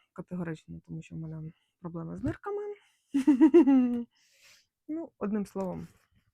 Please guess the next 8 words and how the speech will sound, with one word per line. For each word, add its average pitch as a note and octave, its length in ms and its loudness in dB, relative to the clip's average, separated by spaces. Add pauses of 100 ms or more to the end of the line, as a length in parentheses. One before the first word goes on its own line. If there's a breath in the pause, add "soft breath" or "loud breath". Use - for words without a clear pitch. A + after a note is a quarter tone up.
(240)
ось E3 80 -20
таке - 220 -16
життя. E3 220 -16 (840)
Живе. F#3+ 300 -8 (800 loud breath)
Але C#4+ 680 0 (720)
я C#4+ 320 -4
відігрілась, A3+ 760 -4
відтанула, B3 1000 -4